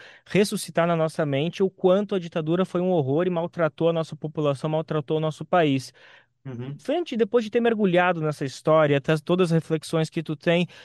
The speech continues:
Speaker 1: qual que é a explicação que tu traz de que a gente vive hoje, em dois mil e vinte e seis, um país que parte da população ainda exalta e ainda defende e relativiza o que aconteceu nesses anos de chumbo?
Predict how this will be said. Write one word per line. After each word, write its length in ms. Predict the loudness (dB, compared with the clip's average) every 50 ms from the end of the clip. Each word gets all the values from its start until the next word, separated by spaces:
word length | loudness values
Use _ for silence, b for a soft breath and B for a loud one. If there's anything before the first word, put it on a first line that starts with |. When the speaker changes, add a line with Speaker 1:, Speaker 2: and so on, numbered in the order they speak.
| B B B
Speaker 1:
qual 160 | -4 -4 -2
que 200 | -2 -2 2 4
é 140 | 4 6 6
a 60 | 4
explicação 580 | 2 0 -4 -8 -6 -2 -2 -2 0 0 -2 -2
que 140 | -4 -6 -8
tu 120 | -8 -8
traz 720 | -6 -2 0 2 2 4 2 2 0 -4 -8 -14 -20 -20 _ _ _ _ _ _ _ -8
de 140 | -6 -6
que 140 | -4 0 0
a 80 | 0 2
gente 260 | 2 0 -2 -2 -2
vive 380 | -4 -2 -2 -2 -2 0 0 2
hoje, 220 | 2 2 0 0
em 20 |
dois 160 | -2 -2 -2 -2
mil 160 | -2 -2 -2
e 20 |
vinte 220 | -2 -4 -4 -4 -6
e 80 | -10
seis, 300 | -6 -2 0 0 0 0
um 80 | -2 -2
país 280 | 0 0 0 0 0 -2
que 120 | -6 -8
parte 320 | -4 0 0 0 0 0 -2
da 100 | -2 -2
população 600 | -2 -2 -4 -2 0 0 0 0 0 0 0 0
ainda 180 | 0 0 0
exalta 640 | 0 0 -2 0 2 2 4 4 4 2 0 -4 -6
e 40 | -6
ainda 180 | -4 -4 -4 -2
defende 560 | -2 -4 -4 -4 -4 -2 -2 0 0 -2 -2
e 40 | -2
relativiza 800 | -2 0 -2 -4 -4 -4 -6 -6 -2 -2 0 0 0 -2 -4 B B B B B
o 80 | B -4
que 120 | -2 -2
aconteceu 480 | -2 -2 -2 -2 -2 -4 -2 -2 -2 -2
nesses 280 | -2 -2 -4 -4 -2
anos 200 | -2 0 0 -2
de 100 | -4 -6
chumbo? 500 | -8 -6 -4 -2 -2 -2 -2 -4 -6 -10